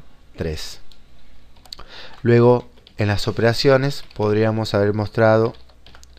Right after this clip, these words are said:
el valor de un, num uno, por ejemplo, multiplicado el valor de num, de num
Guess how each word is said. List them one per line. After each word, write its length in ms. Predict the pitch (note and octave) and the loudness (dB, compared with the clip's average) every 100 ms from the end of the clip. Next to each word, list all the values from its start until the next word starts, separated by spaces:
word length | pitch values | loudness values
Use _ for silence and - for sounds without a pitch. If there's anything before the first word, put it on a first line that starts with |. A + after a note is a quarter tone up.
| - - - - - - - _ | -20 -20 -20 -20 -20 -20 -20 _
el 100 | A2 | 2
valor 320 | G#2 G#2+ G#2 | 4 6 4
de 160 | G#2 A#2 | 6 6
un, 320 | B2+ B2+ B2+ - | 6 2 0 -2
num 260 | A#2+ B2 | 0 2
uno, 300 | C#3 C#3 C3 | 2 2 2
por 120 | B2+ A#2 | 0 0
ejemplo, 540 | B2+ C3+ B2+ D3 D#3 - - - - - - - | 0 -2 0 -2 -4 -12 -20 -20 -20 -20 -20 -10
multiplicado 720 | C#3+ C#3+ C#3+ C3 C3 C3+ C3 | 0 2 2 -2 2 6 8
el 80 | C3+ | 8
valor 320 | B2 A2+ A2+ | 6 6 4
de 260 | A2 A2+ - - - - - - - - - - | 4 0 0 -10 -20 -20 -20 -20 -20 -20 -14 -6
num, 380 | G#2+ G#2+ A2+ - - - - - - - - - - - - - - - - - - - - - - - - - - - - _ - - - - - - _ - - - | -2 -2 -4 -10 -20 -20 -20 -20 -20 -20 -20 -20 -20 -20 -20 -20 -20 -20 -20 -20 -20 -20 -18 -18 -20 -20 -20 -20 -20 -20 -20 _ -20 -20 -18 -18 -18 -20 _ -20 -20 -6
de 180 | G2 | -4
num 320 | F#2+ G#2+ A#2 | -2 -2 -4